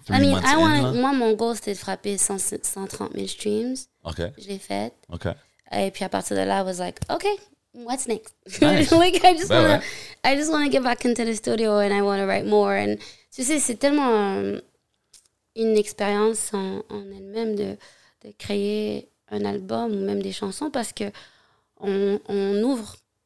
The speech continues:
Speaker 1: sa tête, son cœur, son corps pour aller trouver exactement comment exprimer notre vécu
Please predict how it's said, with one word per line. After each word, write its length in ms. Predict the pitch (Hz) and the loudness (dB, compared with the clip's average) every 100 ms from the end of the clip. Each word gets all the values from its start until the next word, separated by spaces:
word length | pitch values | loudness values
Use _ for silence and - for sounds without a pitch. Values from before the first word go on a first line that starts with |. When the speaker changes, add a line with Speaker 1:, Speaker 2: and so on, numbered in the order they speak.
| _ _ _ _ _ _ _ - | _ _ _ _ _ _ _ -18
Speaker 1:
sa 260 | - 196 | -12 -12
tête, 280 | - 240 202 | -6 -6 -4
son 200 | - 202 | -4 -4
cœur, 220 | - 220 | -6 -10
son 220 | - 202 202 | -2 -2 -2
corps 300 | - - - | -4 -4 -6
pour 160 | - | -10
aller 160 | 196 196 | -8 -8
trouver 840 | - - - 196 190 190 233 233 233 _ _ _ _ | -10 -20 -20 -20 -20 -8 -2 -2 -4 _ _ _ _
exactement 760 | - 185 190 214 - 214 214 214 | -20 -14 -8 -8 -6 -2 0 0
comment 480 | 214 196 196 196 202 _ _ _ _ _ | -2 -4 -2 -4 -8 _ _ _ _ _
exprimer 1080 | 208 - - 208 196 202 208 214 202 208 214 _ _ | -14 -14 -12 -6 0 2 4 4 2 -4 -12 _ _
notre 300 | 202 202 185 | -6 -6 -2
vécu 340 | 196 196 - | -2 -2 -6